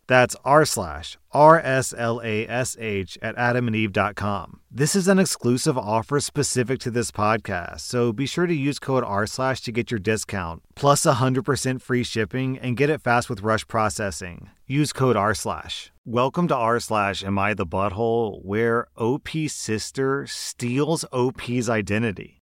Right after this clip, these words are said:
Will I be the butthole for telling my half-sister's new family that she kind of assumed my identity? I'm a twenty-five-year-old woman, and I have a half-sister who's twenty-four named Hannah.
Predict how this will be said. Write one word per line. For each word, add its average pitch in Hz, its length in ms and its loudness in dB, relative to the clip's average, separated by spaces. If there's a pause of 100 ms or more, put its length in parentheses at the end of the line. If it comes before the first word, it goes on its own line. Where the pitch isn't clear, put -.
(160)
Will 113 260 -4
I 127 120 2
be 170 140 -2
the 180 160 -2
butthole 110 420 -2
for 123 140 -4
telling 110 320 -2
my 110 140 0
half-sister's 98 680 -4
new 101 200 -2
family 110 580 -4
that 104 380 -4
she - 240 -12
kind 156 340 -6
of 196 100 -6
assumed 127 600 -4
my 117 180 0
identity? 110 720 -4 (280)
I'm 165 160 0
a 175 60 2
twenty-five-year-old 107 840 -2
woman, 92 560 -6
and 107 360 -4
I 117 100 -2
have 156 140 -2
a 151 80 -2
half-sister 107 760 -4
who's 110 200 -10
twenty-four 110 680 -4
named 101 320 -2
Hannah. - 480 -8